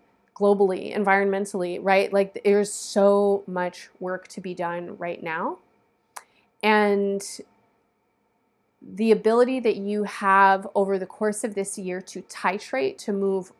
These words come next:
forward and back between the work that's internal and the work that's external,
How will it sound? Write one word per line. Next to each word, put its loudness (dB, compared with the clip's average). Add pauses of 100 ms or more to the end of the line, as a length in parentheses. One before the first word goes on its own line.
forward 0
and -6
back 0
between -6
the -6
work -6
that's -12
internal -4
and -6
the -6
work -10
that's -10
external, -8